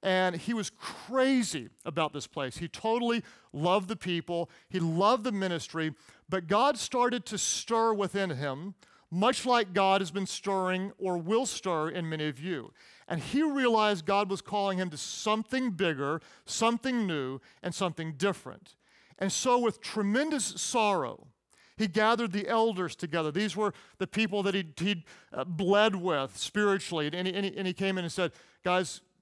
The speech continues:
uh, this breaks my heart, but God's calling me to something else." And with tremendous sorrow, he just opened up about this and said, "I'm supposed to go move on."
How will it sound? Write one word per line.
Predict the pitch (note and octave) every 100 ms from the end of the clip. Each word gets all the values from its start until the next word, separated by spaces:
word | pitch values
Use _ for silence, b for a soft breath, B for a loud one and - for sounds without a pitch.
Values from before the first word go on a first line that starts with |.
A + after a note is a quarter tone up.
| _ _
uh, | D#3+ D#3
this | E3 - -
breaks | F#3 D#3+ G3+ -
my | F3
heart, | D3+ A#3 D#3
but | E3 D#3+
God's | D#3+ D#3
calling | - D#3+ C#3+ C#3+
me |
to | C#3
something | - C3 C3+ D#3+
else." | C#3 -
And | D3+
with | D3
tremendous | - F#3+ G3 B3+ B3+
sorrow, | - A#3 A3+ D3
he | B2 D3
just | F3 - -
opened | E3 F3+
up | D#3+ D#3
about | B2+ B2+
this | D3 -
and | D3
said, | D3+ C#3+ B B
"I'm | - D3+ E3+ -
supposed | - - D3+ C#3 -
to | D#3+ -
go | D3 C3+ B2 b b _
move | D#3 C3+
on." | - F#3 C#3 C3+